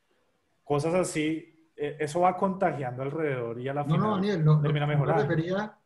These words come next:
Speaker 2: me fe-, no, me refería es, en tu código es inmutable, la lista es inmutable, ¿cierto? O sea, no, no, no, no, no, no es un contexto de los demás.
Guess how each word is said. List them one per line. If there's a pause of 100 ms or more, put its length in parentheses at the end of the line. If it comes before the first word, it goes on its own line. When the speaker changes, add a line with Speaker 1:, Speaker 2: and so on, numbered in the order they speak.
(140)
Speaker 2:
me
fe-,
no,
me
refería
es, (500)
en
tu
código
es
inmutable,
la
lista
es
inmutable, (340)
¿cierto?
O
sea,
no,
no,
no,
no,
no,
no
es
un
contexto
de
los
demás.